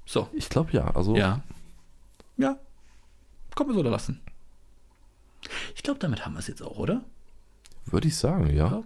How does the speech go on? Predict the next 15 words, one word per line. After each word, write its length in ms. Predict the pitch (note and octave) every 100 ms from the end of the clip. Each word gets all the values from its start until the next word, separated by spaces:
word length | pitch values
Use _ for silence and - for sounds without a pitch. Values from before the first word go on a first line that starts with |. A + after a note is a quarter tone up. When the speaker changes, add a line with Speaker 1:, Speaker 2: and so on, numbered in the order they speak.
| -
Speaker 1:
Ja, 60 | B3+
ja, 60 | D4
doch. 200 | C4 -
Ich, 320 | - - -
Speaker 2:
Interessant, 180 | - C3+
Speaker 1:
ich, 120 | -
ich 60 | A3+
Speaker 2:
ne? 40 |
Speaker 1:
fi-, 200 | - C4
find, 220 | A#3 C4+
es 140 | G#3+ -
war 60 |
eine 80 | F#3
runde 240 | D#3+ E3 D#3+
Sache. 340 | D#3 C#3+ C#3+